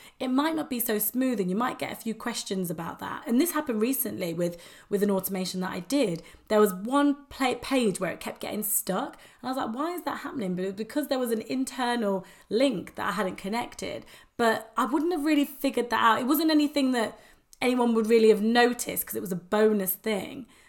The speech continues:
But I, of course, wanted to give them that experience. So for me to work, walk through it and actually look at it from a consumer perspective is really, really helpful. And I believe this with anything. So with your business, it can be the best business in the world. But if you start, start it organically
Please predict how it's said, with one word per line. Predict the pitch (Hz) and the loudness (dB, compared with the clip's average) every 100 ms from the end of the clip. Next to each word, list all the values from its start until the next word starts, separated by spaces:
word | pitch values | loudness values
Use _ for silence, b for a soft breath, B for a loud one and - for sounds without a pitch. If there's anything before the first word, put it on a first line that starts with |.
| b - | b -2
But | 247 | 0
I, | 240 247 | 6 6
of | 226 - | 4 0
course, | - 269 254 233 | -2 -2 -2 0
wanted | 240 226 | 2 2
to | 202 | -2
give | - 254 233 | -2 -2 0
them | 190 175 | -2 -2
that | 190 - | -4 -6
experience. | - - 320 330 185 170 - | -10 -2 2 2 2 0 0
So | 202 202 240 | 2 2 -2
for | - | 0
me | 226 254 262 | 2 2 2
to | 254 | 0
work, | 208 190 202 214 220 254 | -2 0 4 4 4 -2
walk | 202 208 220 214 - | -4 8 8 8 2
through | - 202 | -2 0
it | 175 226 | 0 -2
and | - | -2
actually | 202 - 214 196 | -4 -4 -4 -4
look | 226 208 214 214 | -2 -2 0 -2
at | |
it | 185 - | -4 -2
from | 196 | -2
a | 190 | -2
consumer | 190 180 302 269 | -4 -2 0 0
perspective | 185 190 - - 175 B B B | -4 -6 -6 -4 -8 B B B
is | - 196 | -2 -2
really, | 185 196 180 170 | 2 2 2 0
really | 170 165 | 0 -2
helpful. | - 190 - - - - - B B | -2 -6 -6 -8 -10 -10 -16 B B
And | 220 269 | 2 4
I | |
believe | 285 330 311 302 | 4 4 2 2
this | 240 | -2
with | - - | -2 -4
anything. | 220 196 170 165 151 | -2 -2 -2 -6 -6
So | - 190 | -4 0
with | 302 294 | 0 0
your | 277 | 0
business, | 277 247 - - - - - B B - | 0 0 -2 -8 -8 -10 -10 B B 0
it | 262 | 0
can | - 285 | 2 2
be | 254 190 | 2 0
the | |
best | 185 226 226 - | 0 -2 -4 -4
business | 233 214 208 | -2 -2 0
in | 202 | 0
the | 190 | -2
world. | 180 196 165 151 - | 0 0 0 -4 -10
But | 175 | -12
if | - | -6
you | 196 | -2
start, | - 269 277 - | 0 0 0 0
start | - 277 269 302 | 0 2 2 0
it | - | 0
organically | 214 202 185 175 - - - - | 0 -2 -2 -4 -8 -12 -10 -10